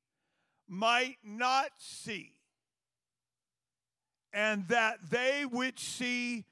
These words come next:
might be made blind." Why would Jesus do that? Let's review this. Because if Jesus can convince us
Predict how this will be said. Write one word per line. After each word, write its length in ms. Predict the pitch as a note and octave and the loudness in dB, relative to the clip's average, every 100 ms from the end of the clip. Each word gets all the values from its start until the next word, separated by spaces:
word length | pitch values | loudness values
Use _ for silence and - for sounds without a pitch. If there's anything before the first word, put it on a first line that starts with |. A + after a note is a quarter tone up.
| _ _ - | _ _ -6
might 440 | E3+ G3+ A3+ A#3 | -2 0 0 -2
be 200 | B3+ A3+ | -6 -4
made 640 | G#3 G3+ G3+ G3+ E3 B2 | -4 -4 -4 -6 -10 -8
blind." 680 | C#3 F#3 F#3 E3+ C#3 A#2+ - - D#3+ | -2 2 2 0 -6 -16 -20 -20 -12
Why 320 | D3+ A3+ C4+ D4+ | 0 4 4 4
would 220 | C4 G3 | -2 -4
Jesus 420 | D#3 B3 F#3+ G3+ | -6 -6 -8 -6
do 220 | D3 C4 | 0 0
that? 280 | E3+ D3+ - _ _ _ _ _ _ _ _ _ _ _ _ _ _ _ _ _ _ _ _ _ _ _ _ _ _ _ _ - | 0 -6 -8 _ _ _ _ _ _ _ _ _ _ _ _ _ _ _ _ _ _ _ _ _ _ _ _ _ _ _ _ -12
Let's 260 | A3 - | -8 -2
review 300 | A3 G3+ A3 | 0 0 -2
this. 400 | F3+ C#3 - - _ _ _ _ _ _ _ _ _ _ _ _ _ _ _ _ _ _ _ _ _ _ E3+ | -4 -8 -14 -20 _ _ _ _ _ _ _ _ _ _ _ _ _ _ _ _ _ _ _ _ _ _ -4
Because 720 | A#3+ C4 D4 C#4+ E3 - - _ _ _ _ - | 2 8 10 8 6 -8 -12 _ _ _ _ -2
if 160 | B3 F#3 | -2 -2
Jesus 580 | D3 F4+ F#4+ F4+ E4+ F#3 | -2 2 2 0 -2 -2
can 220 | D4 A#3+ | -2 0
convince 640 | A#3+ A3+ E3 D4 C#4 - - | 0 0 0 0 0 -6 -4
us 480 | D#3 A2+ - - | -4 -4 -14 -18